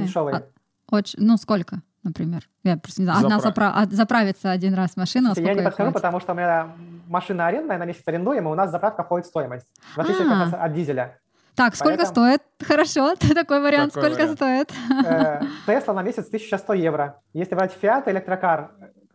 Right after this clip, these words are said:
Speaker 1: на месяц стоит триста пятьдесят евро.
Speaker 3: О,
Speaker 2: М.
Speaker 3: не так много. Вот Fiat прям бюджетно и удобно.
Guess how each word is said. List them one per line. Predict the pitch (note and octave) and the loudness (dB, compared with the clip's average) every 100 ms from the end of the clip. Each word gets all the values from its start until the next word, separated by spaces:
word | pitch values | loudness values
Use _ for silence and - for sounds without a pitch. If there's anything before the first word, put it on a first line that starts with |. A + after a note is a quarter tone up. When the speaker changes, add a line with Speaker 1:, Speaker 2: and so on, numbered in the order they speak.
| _ - _ _ | _ -20 _ _
Speaker 1:
на | E3+ E3 | -4 -2
месяц | G3+ A#3 F#3 | -2 -6 -6
стоит | F#3 F#3 F#3 | -2 -2 -2
триста | F#3+ G#3 F3+ | -6 -2 0
пятьдесят | D#3+ - F3+ E3 | -2 -4 -4 -4
евро. | D3 C#3+ - _ _ _ - | -6 -8 -12 _ _ _ -10
Speaker 3:
О, | A#2+ A2 G#2+ G#2 A#2 _ _ | -4 -4 -4 -8 -14 _ _
Speaker 2:
М. | G#3+ F#3+ F#2 B2 | -2 0 0 -2
Speaker 3:
не | A#2 | -6
так | A2 A#2+ A#2+ | -2 -4 -4
много. | C3+ B2+ A2+ G#2 G#2 A2 A#2 | -6 -6 -4 -6 -8 -12 -16
Вот | G#2+ A2+ F#2+ - | -10 -10 -10 -10
Fiat | C#3 C3+ C3+ B2+ | -2 0 0 -2
прям | - C3+ C3 | -4 -4 -4
бюджетно | B2+ C#3+ D3 D#3+ D3+ C3 B2+ | -4 -4 -2 -2 -2 -4 -4
и | B2 C3 C3 - _ | -4 -4 -6 -10 _
удобно. | C3 A#2+ A2+ G2 G2+ G#2 | -8 -4 -4 -4 -10 -12